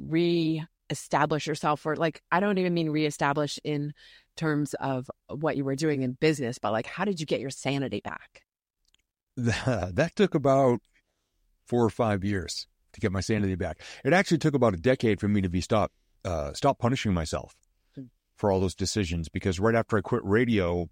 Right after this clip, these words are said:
Speaker 2: within a year or so, my marriage ended. And at age thirty-five, I realized I was about sixty-two thousand dollars in debt because I was not paying attention to where the money was. I was making minimum payments.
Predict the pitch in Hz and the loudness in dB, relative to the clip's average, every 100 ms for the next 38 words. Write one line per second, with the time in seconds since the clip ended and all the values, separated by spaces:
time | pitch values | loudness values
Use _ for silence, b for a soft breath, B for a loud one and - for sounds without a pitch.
0 | _ 101 104 104 107 90 117 113 - 92 | _ -2 0 2 2 4 4 4 2 2
1 | 80 78 85 87 101 95 82 76 76 - | 2 0 0 2 2 2 0 -2 -6 -8
2 | b b b b b b - 101 90 95 | b b b b b b -6 -2 2 2
3 | 85 - 98 87 92 90 87 87 85 71 | 2 0 0 2 4 4 2 2 2 0
4 | 76 76 80 64 - 98 - 85 82 - | -2 -2 -2 -2 -4 -4 -4 -6 -6 -4
5 | 90 85 82 - 90 80 73 71 87 85 | -2 0 0 -2 -2 -2 -2 -4 -4 -2
6 | 87 92 - - - 87 78 82 85 85 | 2 2 2 -4 -8 -4 -2 -2 -2 0
7 | 95 - - 80 71 73 - 71 73 - | 0 -2 -4 -4 -4 -8 -8 -10 -12 -6
8 | 90 87 85 82 80 76 78 - 104 101 | -2 0 0 -2 -2 -2 -4 -2 0 0
9 | 90 85 87 85 80 78 69 80 - | 0 0 0 0 -2 -6 -6 -6 -6